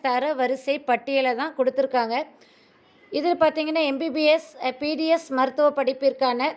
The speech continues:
தரவரிசை பட்டியல் வெளியிடப்பட்டுள்ளது. மருத்துவ படிப்புக்கான அரசு ஒதுக்கீடு இடங்களுக்கான தரவரிசை பட்டியலை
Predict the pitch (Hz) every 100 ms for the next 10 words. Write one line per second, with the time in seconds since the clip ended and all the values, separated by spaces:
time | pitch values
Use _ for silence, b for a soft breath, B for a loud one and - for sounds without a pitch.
0 | - 262 294 311 311 311 302 302 247 277
1 | 294 254 247 285 277 269 262 247 240 226
2 | 208 - - b b b 262 285 349 349
3 | 339 277 294 302 311 302 294 262 285 302
4 | 254 262 285 302 285 247 269 294 294 294
5 | 285 302 302 226 254 294 285 294 277 240
6 | 233 254 233